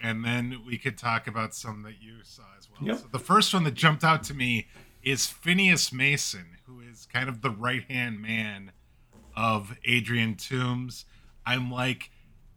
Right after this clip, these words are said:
Speaker 1: after the reading last week, I'm like, "Man, this guy,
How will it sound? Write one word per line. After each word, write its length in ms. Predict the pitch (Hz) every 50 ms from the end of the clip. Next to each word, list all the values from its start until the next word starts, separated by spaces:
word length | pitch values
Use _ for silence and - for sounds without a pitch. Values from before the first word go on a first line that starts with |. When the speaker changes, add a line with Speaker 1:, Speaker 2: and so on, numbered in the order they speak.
| - _ _ - _ _ -
Speaker 1:
after 380 | 135 160 160 - - 180 170
the 120 | 147 143 143
reading 340 | 143 151 170 165 156 151
last 360 | 143 135 127 127 120 - - 151
week, 220 | 170 160 143 -
I'm 160 | 123 113 113
like, 220 | 110 107 104 - -
"Man, 420 | 95 151 190 202 175 127 107 117
this 160 | 160 180 -
guy, 640 | - - 190 156 131 117 113 110 107 107 104 104 -